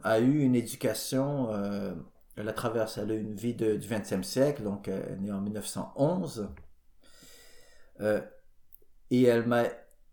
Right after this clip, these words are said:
elle a eu une éducation très stricte de petite bourgeoisie hongroise, une éducation du dix-neuvième siècle. Puis elle m'a beaucoup transmis, notamment ce côté de,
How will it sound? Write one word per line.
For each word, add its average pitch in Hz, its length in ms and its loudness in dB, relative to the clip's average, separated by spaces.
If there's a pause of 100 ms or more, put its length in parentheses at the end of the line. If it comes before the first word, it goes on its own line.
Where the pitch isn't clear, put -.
(180)
elle 117 140 0
a 131 80 8
eu 156 100 6
une 143 140 4
éducation 131 720 2
très 127 420 2
stricte - 640 -2
de 107 1080 0
petite 123 320 -2
bourgeoisie 117 720 2
hongroise, 117 680 0 (340)
une 127 140 6
éducation 135 640 4
du 120 160 -2
dix-neuvième 113 560 2
siècle. - 440 -4 (760)
Puis 131 140 2
elle 127 100 6
m'a 135 100 8
beaucoup 180 460 2
transmis, - 840 -2
notamment 123 600 2
ce 135 160 -4
côté 123 500 0
de, 107 400 0